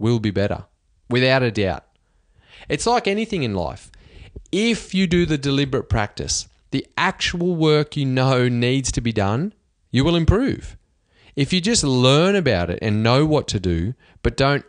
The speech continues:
actually implement it, if you don't take action, I'm sorry, but magic won't happen. Remember, knowledge is not power. Applied knowledge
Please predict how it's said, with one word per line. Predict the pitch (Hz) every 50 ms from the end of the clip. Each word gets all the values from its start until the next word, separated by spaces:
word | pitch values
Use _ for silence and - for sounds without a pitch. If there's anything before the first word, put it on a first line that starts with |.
| _ -
actually | - 131 139 139 - - - 156 139 131 131 120
implement | - - 117 120 127 - 127 117 101 92 85
it, | 82 - -
if | - - -
you | 113 104
don't | 95 - - 127 131 139 156 156
take | - - 143 135 135 -
action, | 78 98 123 120 - - - - 85 78 80 - _ - -
I'm | - 110 110
sorry, | 101 - 147 139 139 127 107 90 82 82 - _ _ _ _ _ _ _ _ _ _ -
but | - -
magic | 120 120 123 127 127 117 131 123 - -
won't | 113 113 113 123 120 120 117 -
happen. | - - 110 113 113 - - 101 80 76 78 - _ _ _ _ _ _ _ _ _ _ _ _ _ _ _ _ _ _ _ _
Remember, | - 131 131 135 135 135 143 147 127 101 101 - - _ _ _ _ - _
knowledge | - 101 110 120 131 147 165 175 180 190 190 165 - -
is | - - 120 110 120
not | 120 127 131 135 - -
power. | - - 120 117 113 107 98 82 - - - - - - _ _ - - - - - - - - - 117
Applied | - - - - - 160 185 220 240 202 151
knowledge | 123 110 98 90 82 90 90 - - - -